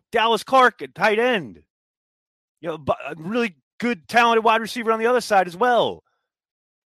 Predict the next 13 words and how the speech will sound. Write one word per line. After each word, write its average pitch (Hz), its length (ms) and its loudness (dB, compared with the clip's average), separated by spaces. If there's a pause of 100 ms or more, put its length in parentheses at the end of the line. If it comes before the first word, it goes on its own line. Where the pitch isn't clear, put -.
(380)
You 220 60 -10
know, 233 60 -6
the 208 60 -10
Packers, 247 460 0
I 208 140 -4
think 302 300 -8
they've 202 160 -4
got 185 220 -2
talent 247 400 -4 (120)
to 247 200 -2
run 190 300 2
Matt's 190 260 -2
offense, 208 540 -2